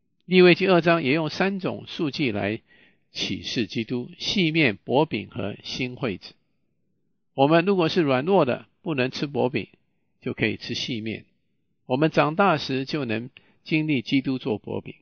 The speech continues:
使徒保罗完全成熟，满了力量，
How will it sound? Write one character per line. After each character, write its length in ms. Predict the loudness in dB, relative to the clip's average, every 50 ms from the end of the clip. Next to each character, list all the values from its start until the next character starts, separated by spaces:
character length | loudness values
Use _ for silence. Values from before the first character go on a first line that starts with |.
| _ _ _ _ _ _ _ _ _ _ _ _ _ _
使 280 | -14 -8 -2 0 0 0
徒 240 | 2 0 0 0 0
保 240 | 0 0 0 0
罗 220 | 0 0 -2 -2 -4 -4
完 200 | -6 -6 -6 -4
全 220 | -4 -6 -6 -6 -6
成 220 | -8 -8 -8 -6
熟， 220 | -6 -6 -6 -6 -4
满 220 | 0 0 0 0
了 160 | 0 -2 -2
力 200 | 0 0 0 2
量， 240 | 2 2 2 0 -2